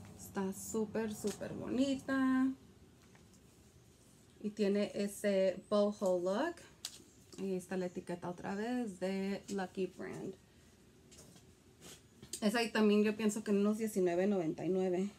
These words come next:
Me encontré este de Cabi de la etiqueta, um, más viejita.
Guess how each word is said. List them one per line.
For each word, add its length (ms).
Me 100
encontré 600
este 280
de 140
Cabi 480
de 120
la 100
etiqueta, 960
um, 560
más 260
viejita. 760